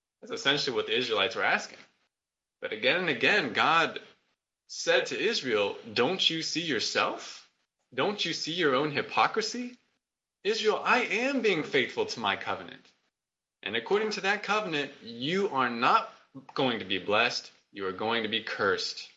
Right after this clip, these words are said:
You already are cursed because you are not faithful to my covenant." So truly, returned Israel,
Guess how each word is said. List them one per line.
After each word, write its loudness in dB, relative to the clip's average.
You -4
already 4
are 6
cursed -6
because -6
you -2
are -2
not 0
faithful 0
to -8
my 0
covenant." -8
So -2
truly, 0
returned -2
Israel, -2